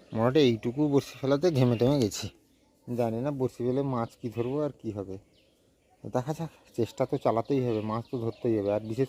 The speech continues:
করে মা বলেছে, মা বলেছে মানে, বলেছে মানে মায়ের কথা মানে শেষ কথা, কোনো কথা হবে না।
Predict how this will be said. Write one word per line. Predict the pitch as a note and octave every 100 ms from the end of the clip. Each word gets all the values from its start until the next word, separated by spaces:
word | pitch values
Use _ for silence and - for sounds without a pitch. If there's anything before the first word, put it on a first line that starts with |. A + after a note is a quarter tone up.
| -
করে | D3+
মা | A2+ A#2+ C3+
বলেছে, | G#2 G2 - - _ _ _ - _ _ - -
মা | B2 D3 G3 A3+
বলেছে | G3+ A3+ A#3 -
মানে, | A#3 A#3+ C4+ C4 - A#2+
বলেছে | C#3+ F3 G#3+ - A3
মানে | A#3 A3+
মায়ের | F#3 F#3
কথা | G3+ F#3
মানে | G#3+ F#3+
শেষ | - -
কথা, | G2+
কোনো | A2 D#3+
কথা | C#3 - G2+
হবে | F#2 E2+
না। | G2+